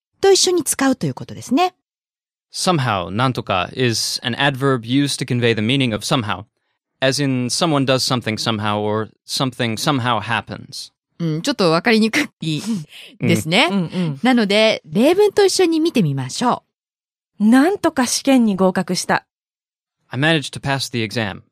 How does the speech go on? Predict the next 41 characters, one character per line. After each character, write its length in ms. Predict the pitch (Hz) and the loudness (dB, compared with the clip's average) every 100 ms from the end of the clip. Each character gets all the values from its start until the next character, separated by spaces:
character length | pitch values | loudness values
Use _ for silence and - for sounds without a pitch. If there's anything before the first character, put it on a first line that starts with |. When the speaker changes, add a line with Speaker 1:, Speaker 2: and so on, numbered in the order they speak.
| _ | _
Speaker 2:
somehow. 340 | - 127 101 - _ _ _ _ _ - | -4 -4 -4 -10 _ _ _ _ _ 0
Speaker 1:
も 120 | 440 | 2
し 140 | - | 2
こ 120 | 359 262 | 2 0
れ、 140 | - | 0
な 280 | - 208 392 | 2 4 4
ん 120 | 480 | 2
と 220 | - 320 254 | 2 2 2
か 380 | - 269 302 - - | 0 0 -2 -2 -4
が 220 | 190 175 | 0 2
な 200 | 214 285 | 4 2
け 140 | 277 | 0
れ 140 | 185 143 | 0 -2
ば？ 340 | 135 185 349 _ _ _ _ _ | -4 -4 -4 _ _ _ _ _
Speaker 3:
試 240 | - - - | -8 -6 0
験 240 | 392 403 | 0 2
に 140 | 262 156 | 2 4
合 180 | 185 | 2
格 260 | 185 185 185 | 2 0 -2
し 100 | - | -4
た。 200 | 170 - _ _ _ _ | -2 -4 _ _ _ _
Speaker 2:
I 120 | 117 | -6
passed 340 | - 151 131 | -2 -2 -2
the 80 | - | -4
exam. 420 | 110 107 104 98 - _ _ _ _ _ | -6 -4 -6 -8 -18 _ _ _ _ _
Speaker 1:
な 120 | 254 403 | 4 4
ん 100 | 571 | 2
と 220 | - 330 - | 2 0 2
か 340 | - 349 - _ _ _ | 2 4 2 _ _ _
と 80 | 403 | 6
い 100 | 359 | 6
う 60 | |
フ 120 | 349 330 | 4 4
レ 120 | 330 | 4
ー 40 | |
ズ 120 | 214 | 4
を 60 | 190 | 2
入 100 | 196 | 4
れ 80 | 208 | 2
る 100 | 226 | 0
と、 300 | - 196 | 2 0